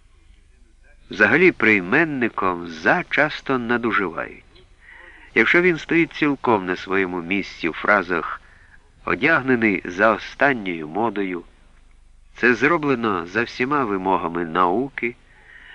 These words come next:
то цього не можна сказати про такі фрази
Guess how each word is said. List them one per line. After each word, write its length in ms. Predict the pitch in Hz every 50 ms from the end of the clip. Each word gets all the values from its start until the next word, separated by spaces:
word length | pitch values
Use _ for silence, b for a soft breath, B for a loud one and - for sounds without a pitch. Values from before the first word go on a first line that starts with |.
| B B B
то 120 | - 113
цього 260 | 107 131 135 139 175
не 120 | 185 196 196
можна 340 | 196 208 208 175 165 160 139
сказати 520 | - - 98 87 101 113 139 - 131 117
про 200 | - - - -
такі 300 | - 82 82 - 117 117
фрази 500 | - - - 120 113 104 92 104 101